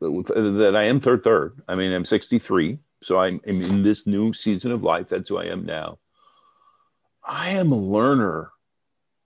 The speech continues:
I'm learning so much, even about the stuff we're talking. I mean, just, and, and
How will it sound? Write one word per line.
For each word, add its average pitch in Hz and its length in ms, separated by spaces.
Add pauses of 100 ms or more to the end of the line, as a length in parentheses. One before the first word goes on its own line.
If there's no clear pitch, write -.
(300)
I'm 120 200
learning 127 380
so 123 280
much, 104 440
even 131 180
about 98 240
the 95 100
stuff - 280
we're 90 100
talking. 90 300
I 107 40
mean, 101 160
just, - 260 (520)
and, 98 280 (100)
and 95 520